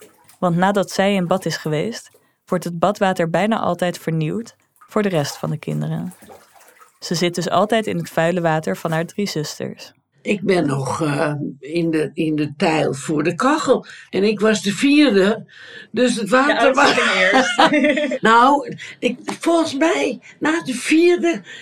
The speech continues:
Speaker 2: werd het water ververst.
Speaker 1: <laughs> Ja.
Speaker 2: Ze konden natuurlijk niet voor ieder kind,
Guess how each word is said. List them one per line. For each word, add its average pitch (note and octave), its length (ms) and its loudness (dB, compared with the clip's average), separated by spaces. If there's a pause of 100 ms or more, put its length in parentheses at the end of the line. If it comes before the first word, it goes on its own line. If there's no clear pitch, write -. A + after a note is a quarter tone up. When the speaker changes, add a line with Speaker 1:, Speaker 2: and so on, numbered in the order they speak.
Speaker 2:
werd D4+ 260 2
het A3 180 -4
water D4 400 0
ververst. D3+ 760 0
Speaker 1:
<laughs> C4 100 2 (920)
Ja. G3+ 120 -6
Speaker 2:
Ze G3+ 120 -2
konden G3+ 460 2
natuurlijk F3 420 -2
niet F#3 200 -2
voor F3 220 -4
ieder G#3 320 -4
kind, A3 380 -4